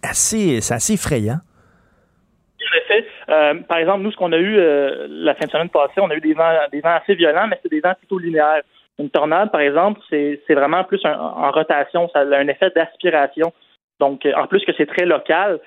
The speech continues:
Speaker 2: euh, une tornade, ça l'aspire vraiment, là, ça, ça peut défaire les, les maisons complètes. On a vu des, des photos d'ailleurs au Kentucky, là, des, des maisons complètement arrachées, il restait juste la fondation, là.
Speaker 1: Ben oui.
Speaker 2: Donc,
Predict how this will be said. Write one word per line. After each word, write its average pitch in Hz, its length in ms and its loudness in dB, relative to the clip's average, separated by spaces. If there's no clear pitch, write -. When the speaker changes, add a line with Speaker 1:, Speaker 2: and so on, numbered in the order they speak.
Speaker 2:
euh, 127 320 -2
une 131 80 -12
tornade, 160 340 0
ça 139 120 -2
l'aspire 156 400 -4
vraiment, 151 340 0
là, 160 160 -2
ça, 127 260 -2
ça 127 120 -6
peut 160 100 -6
défaire 156 360 0
les, 147 120 0
les 139 180 -6
maisons 143 300 0
complètes. 151 400 0
On 127 120 -4
a 131 60 2
vu 160 140 -2
des, 151 180 6
des 139 100 2
photos - 340 4
d'ailleurs 156 340 4
au 143 60 0
Kentucky, 139 460 -2
là, 165 160 4
des, 131 160 -6
des 127 140 -4
maisons 135 380 2
complètement 165 440 0
arrachées, 147 340 -4
il 180 60 0
restait 143 240 0
juste 160 140 -2
la 139 80 2
fondation, 143 640 -2
là. 123 100 -12
Speaker 1:
Ben 117 220 -2
oui. 139 180 2
Speaker 2:
Donc, 123 140 -10